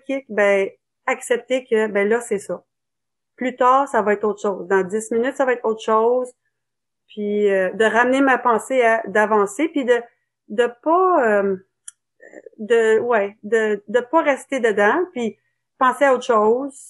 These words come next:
Euh, souvent, pour me distraire aussi, tu sais, la trail, qu'est-ce qui est le fun, je trouve, c'est que c'est, c'est beaucoup le moment présent. T'as pas le choix. Tu sais, tu, tu, tu dois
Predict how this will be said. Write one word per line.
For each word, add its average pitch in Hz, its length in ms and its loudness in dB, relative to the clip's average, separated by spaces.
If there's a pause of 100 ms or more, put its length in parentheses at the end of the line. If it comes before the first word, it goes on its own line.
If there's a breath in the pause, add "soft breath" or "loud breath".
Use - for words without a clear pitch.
Euh, 202 200 0 (320 loud breath)
souvent, 302 380 2
pour 285 140 2
me 247 160 2
distraire 277 480 -2
aussi, 285 280 -6
tu - 120 -2
sais, 294 260 -2 (140)
la 226 180 0
trail, 202 320 2
qu'est-ce 240 200 -4
qui 233 80 -2
est 214 100 0
le - 80 -18
fun, 254 160 -4
je 254 60 -12
trouve, 254 120 -8
c'est 233 160 -12
que - 80 -20
c'est, 208 200 -2
c'est 233 100 -8
beaucoup 208 280 -6
le 240 120 2
moment 202 300 2
présent. 190 400 -4 (760)
T'as 226 120 0
pas 233 120 0
le 220 60 4
choix. 226 380 -2 (180)
Tu 247 80 -2
sais, - 140 -8 (140)
tu, - 80 -18 (340)
tu, 240 320 -10
tu 240 100 -8
dois 247 380 2